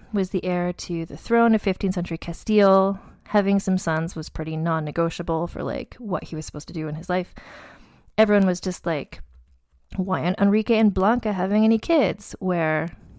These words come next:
the bigger question was, like, "Wait, have these two even consummated their marriage that they've been married in for numerous years?"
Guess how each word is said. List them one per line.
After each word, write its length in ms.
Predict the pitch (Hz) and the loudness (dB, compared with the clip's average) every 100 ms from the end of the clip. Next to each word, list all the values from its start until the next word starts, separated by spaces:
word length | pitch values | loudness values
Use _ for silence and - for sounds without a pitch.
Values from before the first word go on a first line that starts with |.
| - - - - | -20 -20 -20 -16
the 80 | - | -6
bigger 220 | 190 202 | -2 -2
question 440 | 196 175 170 190 185 | 0 -2 0 -2 0
was, 240 | 175 180 | 0 -2
like, 320 | 175 147 - - _ - | -2 -2 -4 -16 _ -4
"Wait, 240 | 190 - | -2 0
have 100 | 190 | -2
these 220 | 208 240 | -2 -4
two 100 | - | 0
even 280 | 370 359 349 | 0 0 -6
consummated 680 | - 160 170 - 180 175 175 | -6 -2 -2 -2 -4 -2 -4
their 120 | 175 | -4
marriage 560 | 165 139 147 190 - - - - - _ _ _ | -4 -4 -6 -8 -12 -20 -20 -20 -20 _ _ _
that 260 | 160 190 185 | -4 -2 0
they've 240 | 190 185 - _ | -2 -4 -10 _
been 360 | 190 185 185 175 | 2 4 4 2
married 260 | 180 190 | 2 2
in 180 | 196 214 | 2 2
for 160 | 220 214 | 2 4
numerous 480 | 208 214 214 208 | 4 4 2 0
years?" 460 | 220 226 226 233 - | -2 0 -2 -4 -12